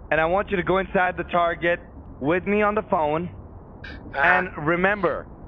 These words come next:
Speaker 1: you don't, listen, you have to make sure that you do not let anyone know that you are here to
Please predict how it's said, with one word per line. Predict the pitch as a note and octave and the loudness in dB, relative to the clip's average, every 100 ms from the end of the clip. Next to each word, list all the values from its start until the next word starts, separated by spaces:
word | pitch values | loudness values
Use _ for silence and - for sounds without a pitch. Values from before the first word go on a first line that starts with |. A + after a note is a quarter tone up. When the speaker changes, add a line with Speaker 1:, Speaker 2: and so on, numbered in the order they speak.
| - - | -12 -4
Speaker 1:
you | D3 E3 F3+ - | 2 4 2 2
don't, | E3+ F#3+ G#3+ - - - - - | 2 2 0 -8 -12 -14 -10 0
listen, | F3+ G#3+ - A2+ - - - - - - | 2 2 0 -6 -6 -10 -6 -6 -8 -10
you | A#2+ D3 D#3+ | 2 2 4
have | F#3 - | 2 2
to | A3+ | 4
make | G3+ G#3 | 4 4
sure | - G#3 G#3+ - | 4 4 6 4
that | F3+ - | 4 4
you | F#3 | 2
do | F#3 D#3 | 2 0
not | D3+ E3 F#3+ - | 4 4 4 0
let | D#3+ F3+ - | 2 2 2
anyone | D3+ E3 F3+ F3+ E3+ | 2 4 4 4 4
know | D#3 D#3+ G3 A3+ - - - - - - | 4 6 4 2 -4 -12 -12 -12 -10 0
that | D#3 D#3+ - | 0 0 0
you | E3 F#3 | 2 4
are | F#3 F#3+ | 4 2
here | E3+ F3+ G3 | 2 4 4
to | - D#3 | 2 -2